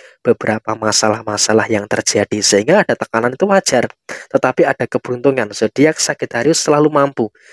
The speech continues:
zodiak Sagittarius selalu bisa untuk menuntaskan dan juga menyelesaikan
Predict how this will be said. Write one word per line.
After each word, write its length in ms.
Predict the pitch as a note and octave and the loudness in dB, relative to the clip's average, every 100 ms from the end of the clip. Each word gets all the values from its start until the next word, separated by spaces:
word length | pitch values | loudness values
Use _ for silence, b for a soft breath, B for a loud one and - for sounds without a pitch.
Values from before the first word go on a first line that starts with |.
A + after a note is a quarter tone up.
| b | b
zodiak 480 | - B2 - C3+ C3+ | 0 0 2 -2 0
Sagittarius 640 | - C3 - B2 D#3+ D#3+ | -2 -4 -4 -2 0 0
selalu 320 | - D3 D3+ - | 2 2 2 0
bisa 340 | C3+ - A#2+ - b b | 0 2 0 -2 b b
untuk 240 | B2+ - | -6 -4
menuntaskan 720 | B2 B2 A#2+ A#2 A2+ - C3 C3 | -4 -4 -4 -4 -2 -2 -4 -4
dan 160 | A2+ | -6
juga 300 | A2 A#2 - | -6 -6 -4
menyelesaikan 720 | A2+ A#2 A#2 A#2 C#3 C#3 B2+ | -4 0 0 2 0 0 -4